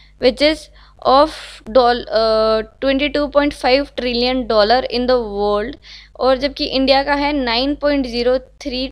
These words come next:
ट्रिलियन डॉलर और पाकिस्तान का है ज़ीरो पॉइंट फ़ोर, अ, ज़ीरो पॉइंट नाइन फ़ोर ट्रिलियन, ठीक है, जो कि इंडिया के जीडीपी का around इलेवन परसेंट है, ठीक है।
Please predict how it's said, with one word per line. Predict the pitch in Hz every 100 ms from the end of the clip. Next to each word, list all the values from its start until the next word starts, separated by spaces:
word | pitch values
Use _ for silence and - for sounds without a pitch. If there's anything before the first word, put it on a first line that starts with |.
| -
ट्रिलियन | 247 220 208 208 269 359 - -
डॉलर | 214 208 208 240 302 _ _ _ _ _ -
और | 240 254
पाकिस्तान | 254 233 285 - 269 247
का | 247
है | 285
ज़ीरो | 247 262 269
पॉइंट | 294 294
फ़ोर, | - 269 -
अ, | - - - -
ज़ीरो | 247 277
पॉइंट | 302 294 262
नाइन | 240 254 277
फ़ोर | - 262 254 254 -
ट्रिलियन, | 220 202 196 - - _ _ _ _
ठीक | - 311
है, | 370 - - - - _ 254
जो | 285
कि | 320
इंडिया | - 285 311 311
के | 349
जीडीपी | 269 247 254 262
का | 269 311 339 - -
around | 254 269 285 - - _ _ _ - - - - 240
इलेवन | 254 254 254 311 302
परसेंट | 285 240 254 - - -
है, | - _ _ _ _ -
ठीक | 330
है। | 247 -